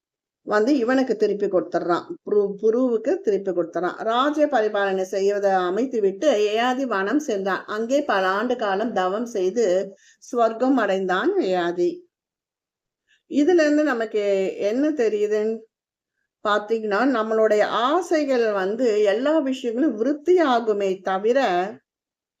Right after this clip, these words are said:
அது ஒருபோதும் அழிவதில்லை. அவன் சொல்ற மாதிரி நெல்லும் பொன்னும் பசுவும் பெண்களும் மனிதன் ஆசையை ஒரு நாளும் தீர்க்க முடியாது.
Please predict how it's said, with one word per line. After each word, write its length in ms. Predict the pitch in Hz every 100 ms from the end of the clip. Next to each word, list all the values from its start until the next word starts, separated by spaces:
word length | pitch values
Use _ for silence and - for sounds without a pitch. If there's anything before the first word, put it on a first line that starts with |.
| _ _ -
அது 300 | 233 240 240
ஒருபோதும் 680 | 247 330 - 277 240 285
அழிவதில்லை. 680 | 269 190 190 190 185 180 175
அவன் 240 | - 208 226
சொல்ற 280 | 240 247 302
மாதிரி 260 | 277 277
நெல்லும் 460 | 247 240 277 320 330
பொன்னும் 440 | 240 233 262 302
பசுவும் 540 | 302 240 330 277 320 311
பெண்களும் 680 | 240 214 233 262 262 202
மனிதன் 400 | 220 214 277 302
ஆசையை 380 | 277 220 214 220
ஒரு 180 | 196 208
நாளும் 400 | 220 226 277 320
தீர்க்க 340 | 214 196 -
முடியாது. 480 | 185 185 185 185 170